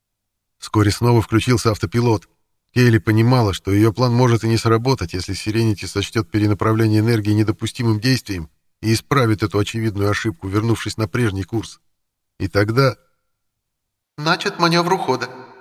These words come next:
произнес механический голос. «Умница», негромко сказала Кейли.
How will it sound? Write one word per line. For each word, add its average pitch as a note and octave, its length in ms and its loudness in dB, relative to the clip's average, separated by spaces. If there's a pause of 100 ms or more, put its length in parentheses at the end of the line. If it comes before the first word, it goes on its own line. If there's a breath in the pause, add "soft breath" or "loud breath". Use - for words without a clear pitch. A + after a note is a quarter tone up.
(560)
произнес D#2+ 420 -14
механический F#2 640 -8
голос. F2+ 400 -10 (840)
«Умница», F#3+ 560 -4 (720)
негромко E2+ 460 -12
сказала F2 380 -8
Кейли. F2 380 -8